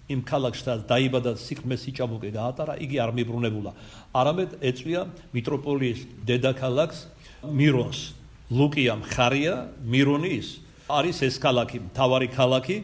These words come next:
აქედან მირონ ლუკია და მირონ ლუკიერი მთავარ ეპისკოპოსია ნიკოლაოსი. მას ჰქონდა ჩვეულება სიყრმიდან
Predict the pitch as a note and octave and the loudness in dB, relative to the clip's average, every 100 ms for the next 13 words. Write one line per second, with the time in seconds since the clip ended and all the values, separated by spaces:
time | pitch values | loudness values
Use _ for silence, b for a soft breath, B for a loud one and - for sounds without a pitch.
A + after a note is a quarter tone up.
0 | B B - A#2 C3+ E3 - A2+ C3 D#3 | B B -4 -2 0 0 0 2 2 2
1 | E3+ B2 B2+ C3+ B2+ F3 D#3+ B2 C3 A#2+ | 0 0 0 -2 -2 -2 0 2 2 -2
2 | A#2+ C#3 C3 D#3+ F3 - C3+ C3 B2+ B2+ | -2 0 0 -2 -8 0 2 4 2 -2
3 | B2 C3 B2 A#2+ - C3+ D#3 B B - | -4 -4 -4 -6 -4 -4 -6 B B -2
4 | B2 B2+ A#2+ G2+ F#2+ - - - b b | 4 6 4 2 -2 -14 -18 -20 b b
5 | b b A#2+ A2+ D#3 D#3+ - F3 D#3 C3 | b b -4 0 0 -2 -6 -6 -2 -4
6 | - - C#3+ F3 G3+ D#3+ A2 G2+ - D#3+ | -4 -4 0 0 0 -2 -4 -6 -8 -8
7 | E3+ F#3 G#2 | -6 -6 -6